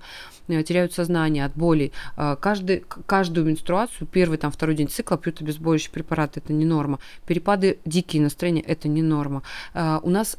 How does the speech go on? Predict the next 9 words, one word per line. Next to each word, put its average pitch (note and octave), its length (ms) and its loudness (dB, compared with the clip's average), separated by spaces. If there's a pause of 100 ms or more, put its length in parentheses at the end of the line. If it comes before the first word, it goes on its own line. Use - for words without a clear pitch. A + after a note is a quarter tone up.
(120)
в-, E3 120 -10
с - 100 -8
вами F#3 400 2 (960)
наша F#3 260 2
гормональная F#3+ 500 0
система D#4 560 0
устроена G3 500 0
таким F3 320 -6
образом, A#3 480 0